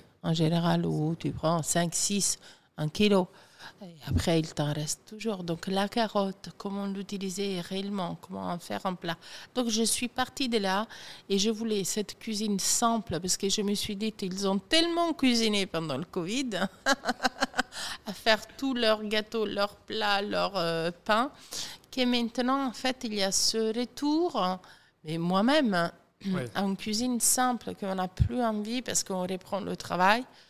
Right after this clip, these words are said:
Speaker 1: On est remis dans une nouvelle situation sociétaire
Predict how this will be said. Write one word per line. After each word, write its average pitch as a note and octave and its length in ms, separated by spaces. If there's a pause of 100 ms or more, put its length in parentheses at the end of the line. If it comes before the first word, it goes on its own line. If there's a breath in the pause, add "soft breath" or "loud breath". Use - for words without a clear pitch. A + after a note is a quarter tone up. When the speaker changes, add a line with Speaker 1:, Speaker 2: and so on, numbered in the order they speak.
(260 loud breath)
Speaker 1:
On F3+ 160
est F3+ 200
remis A3+ 500
dans F3 200
une F3+ 480
nouvelle A3+ 340
situation A#3 800
sociétaire G3+ 960